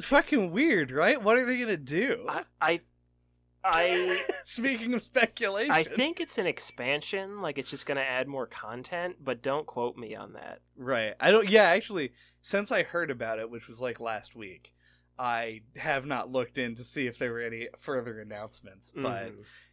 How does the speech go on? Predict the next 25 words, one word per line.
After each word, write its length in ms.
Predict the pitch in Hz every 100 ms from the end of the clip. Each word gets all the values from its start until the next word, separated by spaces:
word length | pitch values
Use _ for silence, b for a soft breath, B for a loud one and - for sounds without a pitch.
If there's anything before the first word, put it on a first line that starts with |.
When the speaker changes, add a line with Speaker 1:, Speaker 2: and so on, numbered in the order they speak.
| _ -
Speaker 1:
uh, 360 | 139 120 110 95
to 140 | - 180
me, 320 | 180 254 240
it 160 | 180 143
just 260 | 160 143
feels 380 | - 160 143 -
like, 420 | 127 117 101 - _ _ _ _ - 120
like, 360 | 156 147 120 -
how 640 | - 160 151 160 147 131
do 80 | 123
you 240 | 123 123 113
do 360 | 110 147 233
that? 400 | 147 92 90 -
Like, 300 | 131 117 113 -
Speaker 2:
Uh, 380 | 147 139 135 135
Speaker 1:
is 200 | 180 151
it 100 | 165
a 60 | 151
separate 500 | - 135 - 117 -
story, 640 | - 131 123 151 185 226
like, 300 | 196 123 120
that 160 | 131 -
they 140 | 113
just 240 | 110 113
put 320 | - 127 107